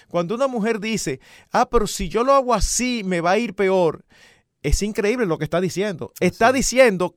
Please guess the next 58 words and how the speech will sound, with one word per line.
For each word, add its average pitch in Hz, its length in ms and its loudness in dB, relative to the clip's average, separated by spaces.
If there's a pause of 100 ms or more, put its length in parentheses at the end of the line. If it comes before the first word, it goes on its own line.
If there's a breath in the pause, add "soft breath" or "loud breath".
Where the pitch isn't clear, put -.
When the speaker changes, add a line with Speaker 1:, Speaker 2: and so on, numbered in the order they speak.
(100)
Speaker 1:
que 190 260 0 (120)
es 233 260 2
peor 240 360 6
obedecer 202 420 2
a 233 100 4
Dios 226 360 0
que 180 80 -4
hacer 190 260 -2
lo 202 160 -4
que 185 120 -4
ella 190 160 0
Speaker 2:
Ujú. 131 100 -4
Speaker 1:
cree, 160 280 -2
porque 170 440 -2
ella 196 320 2
es 170 140 -4
más 196 220 -2
inteligente 165 520 -4
que 147 140 -4
Dios. 131 260 -6
Speaker 2:
Así 117 280 -14
Speaker 1:
Y 123 60 -12
Speaker 2:
mismo. 165 220 2
Speaker 1:
ella 226 260 0
sí - 380 -6
sabe 226 460 2
cómo 208 300 0
ese 202 140 -2
problema 190 440 0
debe 160 160 -2
resolverse. 127 540 -4
Speaker 2:
Así - 200 -20
es. 113 80 -16
Speaker 1:
"Ay, 156 160 -4
mi 127 160 -8
hermana, 120 400 -8
no, 131 220 -4
por 135 160 -8
favor". 127 500 -4
Speaker 2:
Sí, 113 220 -18
no, 117 80 -14
Speaker 1:
El 135 60 -4
Speaker 2:
eso, 160 120 -4
Speaker 1:
que 170 80 -2
Speaker 2:
eso 156 140 -2
Speaker 1:
sabe 208 140 8
Speaker 2:
es 247 80 8
como 247 100 4
Speaker 1:
cómo 233 100 2
Speaker 2:
negar 185 220 2
la 220 100 2
fe, 190 380 0
Speaker 1:
Exactamente. 175 840 -2
Speaker 2:
Marco. - 180 -14
Mejor 160 320 0
cierra 226 240 2
la 262 80 2
Speaker 1:
Exactamente. 226 240 2